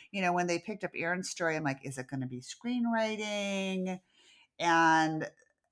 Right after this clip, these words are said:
eventually, you know, I wrote a bunch of scripts, took a bunch of classes, did all that. And then eventually it became, um, I knew this woman who,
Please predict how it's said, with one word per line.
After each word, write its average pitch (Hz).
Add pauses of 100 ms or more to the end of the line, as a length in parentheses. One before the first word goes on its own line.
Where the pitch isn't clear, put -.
eventually, 185
you 165
know, 160
I 156
wrote 143
a 143
bunch 135
of -
scripts, -
took -
a 143
bunch -
of -
classes, 170
did 147
all 147
that. 185 (440)
And 175
then 170
eventually 185
it 170
became, 151
um, 143
I 156
knew 170
this 165
woman 151 (100)
who, 147